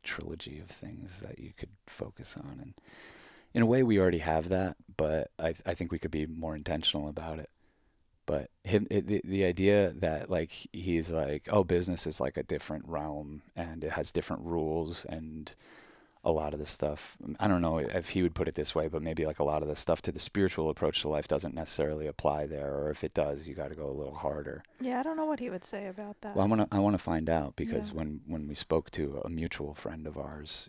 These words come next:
Speaker 1: he was like, "Yeah, he's the reason I, you know, have, have done so well in business."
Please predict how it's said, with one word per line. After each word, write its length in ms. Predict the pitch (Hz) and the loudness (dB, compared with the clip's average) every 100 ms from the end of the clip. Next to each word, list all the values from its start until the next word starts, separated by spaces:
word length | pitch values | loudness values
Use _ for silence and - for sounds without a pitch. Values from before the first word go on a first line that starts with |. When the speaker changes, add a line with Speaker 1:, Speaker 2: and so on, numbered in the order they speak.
| - | -10
Speaker 1:
he 160 | - - | -12 -10
was 220 | - - | -6 -6
like, 240 | 64 - | -8 -4
"Yeah, 160 | 85 76 | -4 -4
he's 280 | 78 76 - | -8 -8 -8
the 100 | 67 | -10
reason 340 | 82 80 78 | -12 -12 -12
I, 140 | 76 73 73 - _ - 82 | -12 -14 -18 -20 _ -16 -12
you 80 | |
know, 240 | 78 73 - | -12 -12 -8
have, 220 | 90 80 - | -6 -4 -4
have 160 | 87 80 | -6 -4
done 200 | 76 76 | -4 -2
so 180 | - | 0
well 300 | 76 78 73 | 0 0 -2
in 100 | 69 | -4
business." 640 | 71 76 73 69 67 - | -4 -2 -2 -6 -10 -12